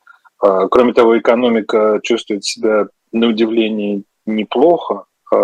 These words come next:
м, при, там, бюджетном дефиците, он, кстати, уменьшается,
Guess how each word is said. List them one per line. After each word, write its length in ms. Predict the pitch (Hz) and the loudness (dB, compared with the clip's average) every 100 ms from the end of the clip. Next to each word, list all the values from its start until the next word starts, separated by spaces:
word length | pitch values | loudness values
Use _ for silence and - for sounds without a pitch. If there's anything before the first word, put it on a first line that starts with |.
| 101 | 2
м, 580 | 98 104 101 101 101 101 | 0 -6 -10 -10 -8 -6
при, 560 | - 110 104 101 101 95 | -4 -2 0 0 0 -2
там, 260 | 101 95 95 | -4 -4 -6
бюджетном 720 | 95 - 104 113 113 110 101 | -6 -4 -2 0 0 -2 -4
дефиците, 1000 | 104 - 107 139 139 - 107 101 98 92 _ _ _ _ | -4 -6 -2 -2 -2 0 2 2 0 -8 _ _ _ _
он, 200 | 107 117 | -2 -2
кстати, 320 | - 92 - | -2 -4 -2
уменьшается, 720 | 95 92 - 127 123 - - | -10 -4 2 4 2 -2 -10